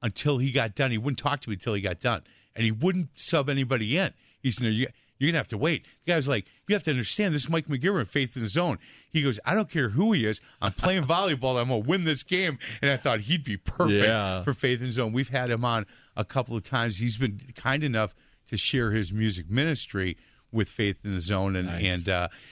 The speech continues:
Speaker 1: so that, that part, and that's where Tom came in, Andy. And I'll ask you the same. If there's anybody, you know, that you cross paths with, or when you're flying home, if you think, "Boy, this is a guy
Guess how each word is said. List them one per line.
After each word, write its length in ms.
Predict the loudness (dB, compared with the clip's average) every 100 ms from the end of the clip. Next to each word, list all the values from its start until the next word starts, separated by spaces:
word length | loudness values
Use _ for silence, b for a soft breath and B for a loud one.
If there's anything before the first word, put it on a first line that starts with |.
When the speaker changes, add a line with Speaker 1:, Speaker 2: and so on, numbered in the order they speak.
| B
Speaker 1:
so 160 | -2 0
that, 220 | 0 0
that 240 | 0 0
part, 280 | -2 0 0
and 160 | -2 -2
that's 240 | -2 -2
where 100 | -6
Tom 320 | -4 -4 -4
came 300 | -4 -4 -2
in, 180 | 0 -2 -6 b b
Andy. 300 | -2 0 2
And 100 | 2
I'll 220 | 2 2
ask 260 | 0 0 -2
you 80 | -2
the 80 | -2
same. 320 | 0 0 -2
If 100 | -2
there's 220 | -2 0
anybody, 560 | 0 0 0 0 0 -4 B B B -2
you 140 | 2
know, 160 | 2 2
that 160 | 0
you 120 | -2
cross 360 | -4 0 0 0
paths 400 | -2 -2 -2 0
with, 180 | -2 -2 b b -2
or 100 | 0
when 160 | 2
you're 180 | 2 0
flying 460 | -2 -4 -2 0 -2
home, 400 | 0 0 0 -2 b b -4
if 180 | -2 0
you 100 | -2
think, 300 | 0 -2 0
"Boy, 160 | 0
this 280 | 2 0 -2
is 100 | -4
a 60 | -4
guy 380 | 0 0 -2